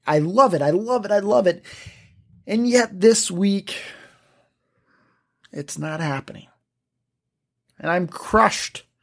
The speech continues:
in my spirit. <laughs> Now we're gonna get over it, but I thought that what I would do today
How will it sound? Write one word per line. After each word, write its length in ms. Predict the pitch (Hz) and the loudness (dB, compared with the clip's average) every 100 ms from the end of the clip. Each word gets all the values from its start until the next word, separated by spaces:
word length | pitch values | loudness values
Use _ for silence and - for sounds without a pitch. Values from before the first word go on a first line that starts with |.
| _ _ _ _ _ | _ _ _ _ _
in 140 | 160 180 | -2 2
my 180 | 180 180 | 4 4
spirit. 720 | - - 170 147 - - - - _ _ | 2 0 2 2 0 -10 -16 -18 _ _
<laughs> 80 | 175 - 208 226 - 233 - 180 - - - - - - | -4 -2 2 4 4 0 -2 -4 -4 -10 -14 -20 -16 0
Now 140 | 370 | 2
we're 120 | 370 | 4
gonna 160 | 339 311 | 2 2
get 160 | 247 214 | 4 6
over 220 | 180 170 | 6 4
it, 60 | |
but 180 | 175 220 - - - - | 2 -2 -6 -20 -14 0
I 180 | 330 | 2
thought 340 | - 294 277 254 | 4 4 4 4
that 160 | 220 185 | 2 2
what 240 | 202 233 | 0 4
I 160 | 202 190 | 4 6
would 240 | 175 147 | 4 2
do 180 | 165 165 | 0 -2
today 600 | - 147 127 123 - | -2 -4 0 -2 -4